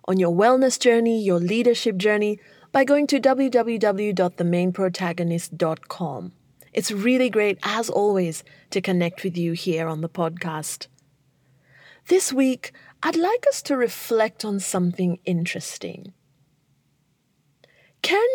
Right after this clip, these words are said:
you see your life as a great adventure rather than being hard on yourself about what you're not achieving, what you're not doing, the mistakes you've made? I find that most people I know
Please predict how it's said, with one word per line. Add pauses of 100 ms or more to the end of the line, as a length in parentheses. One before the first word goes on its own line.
(100)
you
see
your
life (600)
as
a
great
adventure (1200)
rather
than
being
hard
on
yourself
about (380)
what
you're
not
achieving,
what
you're
not
doing,
the
mistakes
you've
made? (1300)
I
find
that
most
people
I
know